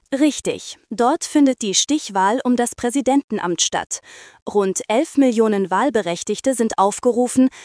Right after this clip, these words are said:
einen Nachfolger des konservativen Amtsinhabers Marcelo Rebelo de Sousa zu bestimmen. Das Interessante ist, dass das Staatsoberhaupt in Portugal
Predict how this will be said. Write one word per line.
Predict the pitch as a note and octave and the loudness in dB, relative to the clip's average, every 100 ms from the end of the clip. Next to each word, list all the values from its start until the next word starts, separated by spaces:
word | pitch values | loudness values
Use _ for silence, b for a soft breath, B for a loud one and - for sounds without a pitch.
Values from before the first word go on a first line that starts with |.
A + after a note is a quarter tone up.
| B | B
einen | A#3 A#3+ B3+ A#3 | -2 2 4 4
Nachfolger | B3 D#4 - G#3+ G#3+ B3+ | 2 -2 0 2 4 2
des | A3 F#3 | 0 -2
konservativen | - A#3+ C4 A#3 G3+ - G#3 F#3+ - | -2 2 4 4 2 -2 -4 -4 -2
Amtsinhabers | G#3+ C4+ A#3+ G3+ G3 G3+ A#3+ C#4 - B B | 0 2 0 -2 2 2 2 0 -6 B B
Marcelo | A#3+ A#3+ - C4 D4 | 0 0 -2 0 0
Rebelo | D4+ A#3 G#3 A#3+ B3+ B3+ | 0 0 0 0 4 4
de | B3+ | 2
Sousa | - C#4 C4+ F3+ | 0 0 2 0
zu | - E3+ | -2 -4
bestimmen. | E3 - F3+ B2 - _ B B B B | -4 -2 -2 -4 -8 _ B B B B
Das | F#3+ F3 | -2 -2
Interessante | F3+ F#3+ F#3 F3+ G3+ D#4 C4 | -4 -4 -4 -4 2 4 4
ist, | G#3+ D4+ - B B | 2 0 -4 B B
dass | B3+ B3+ | -2 0
das | - - | -2 -2
Staatsoberhaupt | - A#3 E4 - A3+ A#3 G#3 B3+ - | 0 0 -2 2 4 4 4 0 0
in | F3+ E3+ | -6 -4
Portugal | - G3 A3+ A3 A3 B3 | -2 -2 0 0 2 0